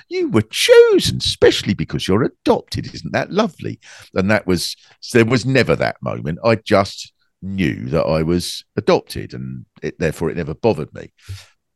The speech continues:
But the bit about it that makes me, I cannot see how this could not make you melancholic or something, react against it. My natural mother was one of what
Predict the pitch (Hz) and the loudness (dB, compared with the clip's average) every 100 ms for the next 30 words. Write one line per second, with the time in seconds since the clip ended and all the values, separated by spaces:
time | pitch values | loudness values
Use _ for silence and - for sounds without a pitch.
0 | - - - 117 - 196 - - 131 113 | -2 0 0 -2 2 4 4 4 6 4
1 | 104 - 98 101 92 - - 80 76 - | 0 0 -4 -2 -6 -8 -10 -8 -6 -2
2 | 104 - - - 123 104 98 - - 80 | -2 -2 -8 -4 0 0 -2 -6 -8 -8
3 | 78 73 - - - 123 87 71 62 71 | -8 -12 -16 -20 -2 0 2 0 -4 -10
4 | - 71 82 95 - 78 65 - 65 64 | -10 -10 -8 -10 -8 -8 -8 -10 -10 -10
5 | 64 _ _ _ _ _ - 87 90 87 | -12 _ _ _ _ _ -8 -2 0 -2
6 | 85 - 82 80 80 80 76 69 67 - | -4 -4 -2 -2 -2 -4 -6 -8 -10 -4
7 | 135 120 - _ _ - - - 80 76 | 0 0 -4 _ _ -20 -10 -4 -4 -6
8 | _ _ _ - - 101 117 - - 92 | _ _ _ -20 -6 2 2 0 -2 -2
9 | 82 76 - - 50 - _ _ _ _ | -2 -6 -10 -12 -14 -16 _ _ _ _
10 | _ - - 160 208 185 - - 98 85 | _ -10 0 4 4 4 0 0 0 0
11 | 65 53 55 - - _ - 95 95 95 | -4 -10 -12 -18 -20 _ 0 4 6 4
12 | - - 78 117 117 107 - - 98 65 | -2 -8 0 2 2 0 -2 -2 0 0
13 | 60 - _ _ _ _ 87 101 | -4 -12 _ _ _ _ -4 -2